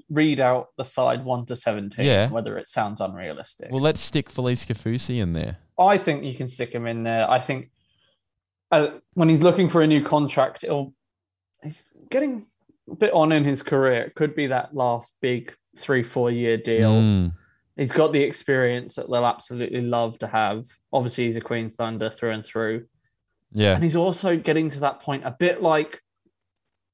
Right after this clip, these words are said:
Speaker 1: Finucane did at the Storm, where th-, what the Storm are willing to offer doesn't match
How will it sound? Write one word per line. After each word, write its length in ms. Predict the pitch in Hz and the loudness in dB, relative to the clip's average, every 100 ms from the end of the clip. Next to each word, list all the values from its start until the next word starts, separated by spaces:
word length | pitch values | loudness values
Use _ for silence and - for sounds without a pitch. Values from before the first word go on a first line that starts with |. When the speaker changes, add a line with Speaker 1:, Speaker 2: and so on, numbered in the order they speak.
| _ | _
Speaker 1:
Finucane 720 | - - 143 139 143 139 135 127 | -10 -2 0 0 -2 -2 -4 -2
did 180 | 127 | -2
at 140 | 123 - | -4 -6
the 80 | 120 | -10
Storm, 680 | - 127 123 113 113 113 - _ | -4 -4 -2 -4 -8 -12 -16 _
where 520 | 123 113 110 113 - _ _ _ _ _ _ _ _ _ _ _ _ _ _ _ _ | 0 0 0 -4 -8 _ _ _ _ _ _ _ _ _ _ _ _ _ _ _ _
th-, 220 | 139 127 143 139 | -8 -6 -8 -2
what 240 | 131 147 | 0 2
the 80 | 147 | 0
Storm 400 | 123 - 147 147 | -4 2 4 4
are 80 | 135 | 2
willing 300 | 131 127 123 | 2 0 -4
to 80 | - | -4
offer 400 | 135 123 123 120 | -4 -4 -4 -4
doesn't 440 | 123 120 120 117 | -2 -4 -4 -10
match 520 | 123 113 - - - | -6 -6 -6 -18 -20